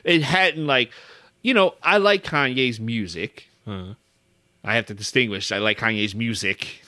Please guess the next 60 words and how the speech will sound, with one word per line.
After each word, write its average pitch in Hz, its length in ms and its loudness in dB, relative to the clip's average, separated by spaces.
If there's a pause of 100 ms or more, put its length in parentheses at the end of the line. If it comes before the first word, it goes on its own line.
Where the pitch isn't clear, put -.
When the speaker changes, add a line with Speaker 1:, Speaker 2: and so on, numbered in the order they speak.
(240)
Speaker 1:
uh, 127 440 2 (120)
<laughs> 156 60 2
not 139 180 4
necessarily 123 680 2
the, 101 140 -6 (220)
the 107 120 -4
person. 120 460 2 (160)
Speaker 2:
Right, 95 200 4
right. 92 120 0 (280)
Speaker 1:
Um, 131 200 2 (480)
but, 131 380 6 (400)
uh, 113 720 6 (1080)
so 143 320 6
I'm 135 140 2
like, 127 460 0
you 208 120 6
know, 151 160 8
whatever. 139 420 6
And 127 260 4
if 123 100 0
he 143 100 -2
drops 127 280 2
something 123 240 0
new, 117 140 4
I'll 110 140 6
listen 113 300 2
to 98 260 2
it 92 100 0
and 90 80 -4
all 90 100 -2
that 117 160 0
kind 92 200 -2
of 87 80 -10
stuff. 92 280 -4
And 107 140 -2
it's, 113 240 -4
he's 131 240 0
a 113 220 4 (240)
huge 165 280 2
artist, 113 380 6
so, 107 140 2
like, 101 180 2
that's 101 220 -2
why 98 160 2
it's 98 180 -2
in 101 80 -2
the 95 60 0
main 101 260 -2
segment 98 360 -2
of 92 60 -2
the 95 80 0
podcast 92 480 -2
and 95 60 -6
not 87 160 -4
what 90 160 -6
we're 87 100 -6
listening 110 380 0
to 90 180 -8
aspect. 90 440 -6
But 104 240 0